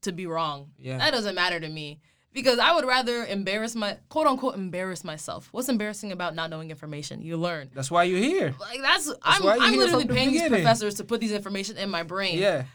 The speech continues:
Speaker 1: Number one. So I would rather embarrass myself in the classroom or at office hours and embarrass myself on the test because I was afraid to ask a question.
Speaker 2: Wow.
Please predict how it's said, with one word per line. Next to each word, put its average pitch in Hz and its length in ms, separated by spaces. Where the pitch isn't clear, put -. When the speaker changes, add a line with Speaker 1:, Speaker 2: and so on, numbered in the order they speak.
Speaker 1:
Number 220 240
one. 202 420
So 233 460
I 269 140
would 285 140
rather 233 240
embarrass 214 400
myself 202 500
in 202 100
the 185 80
classroom 233 540
or 208 40
at 196 180
office 220 260
hours 214 340
and 196 80
embarrass 202 360
myself 190 420
on 190 180
the 170 160
test 190 540
because 196 260
I 185 100
was 170 120
afraid 170 300
to 165 40
ask 151 220
a 135 40
question. - 440
Speaker 2:
Wow. 113 360